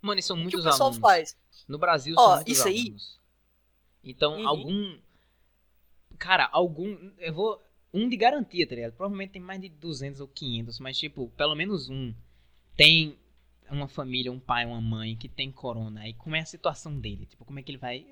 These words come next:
Speaker 1: a galera, E A D, fazer prova e
Speaker 2: Justamente,
Speaker 1: tal, assim,
Speaker 2: mano.
Speaker 1: tipo, mano, minha família tá
Speaker 2: É mu-,
Speaker 1: morrendo,
Speaker 2: é
Speaker 1: velho.
Speaker 2: muito,
Speaker 1: Tipo
Speaker 2: é, então, minha família tá morrendo, cara. Eu não vou fazer tarefa. Só que aí, se você não fizer, você é olhado de mau jeito.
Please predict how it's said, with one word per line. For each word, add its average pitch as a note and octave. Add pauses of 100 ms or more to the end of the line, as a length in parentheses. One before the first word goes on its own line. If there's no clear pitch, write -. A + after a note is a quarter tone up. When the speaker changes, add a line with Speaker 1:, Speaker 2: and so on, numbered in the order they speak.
(100)
Speaker 1:
a C#3+
galera, C3+
E B2+
A D3
D, B2
fazer B2+
prova B2
e -
Speaker 2:
Justamente, B2
Speaker 1:
tal, B2
assim, B2
Speaker 2:
mano. -
Speaker 1:
tipo, -
mano, A#2+ (480)
minha C3
família A#2
tá A2
Speaker 2:
É -
mu-, A2+ (120)
Speaker 1:
morrendo, A#2
Speaker 2:
é -
Speaker 1:
velho. -
Speaker 2:
muito, F3+
Speaker 1:
Tipo -
Speaker 2:
é, A3+
então, F#3
minha E3
família A3
tá G3+
morrendo, G3+
cara. C#3+
Eu E3+
não A#3
vou G3
fazer F3
tarefa. D3+ (1300)
Só -
que -
aí, B3
se -
você D4+
não C4+
fizer, A#3
você G3
é A3
olhado G#3
de G3
mau A3
jeito. -